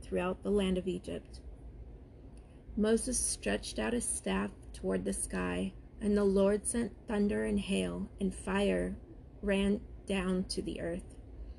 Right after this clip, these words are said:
And the Lord rained hail on the land of Egypt. So there was hail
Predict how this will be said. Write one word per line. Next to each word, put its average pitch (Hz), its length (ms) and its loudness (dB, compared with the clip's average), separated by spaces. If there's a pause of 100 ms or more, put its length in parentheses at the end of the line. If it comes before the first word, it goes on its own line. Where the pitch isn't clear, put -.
(340)
And 214 100 4
the 226 120 8
Lord 220 440 6 (240)
rained 220 600 6 (120)
hail 190 600 0
on 185 120 0
the 185 80 2
land 185 280 2
of 185 80 0
Egypt. 185 520 -2 (360)
So 208 180 2
there 202 200 4
was 190 160 4
hail 196 540 2